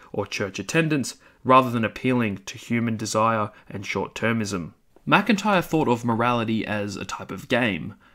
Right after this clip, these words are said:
Moral behaviour is like any other practical activity like playing chess or herding sheep. It was a matter of conforming to the standards of that practice.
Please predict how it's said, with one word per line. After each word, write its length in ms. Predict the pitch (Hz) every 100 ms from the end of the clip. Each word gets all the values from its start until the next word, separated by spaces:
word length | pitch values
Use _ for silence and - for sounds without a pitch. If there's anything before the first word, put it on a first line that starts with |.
| _ _
Moral 280 | 117 139 127
behaviour 540 | 110 - 131 143 123
is 220 | 123 113 113
like 200 | 107 -
any 200 | 131 123
other 240 | - 131 135
practical 520 | - 113 - 117 95
activity 460 | 95 147 156 175
like 280 | 123 92 -
playing 320 | - 107 101
chess 460 | 98 147 147 - - - - -
or 280 | 110 101
herding 340 | 98 107 98 95
sheep. 480 | - 175 113 - - - - -
It 100 | 143
was 180 | 143 127
a 60 | 123
matter 340 | 131 147 156
of 160 | 127 -
conforming 680 | 117 - - 135 151 147
to 120 | 139 110
the 80 |
standards 800 | 98 - 131 135 135 110 95 - - _
of 240 | - 104 107
that 240 | 92 -
practice. 600 | 147 135 - - - -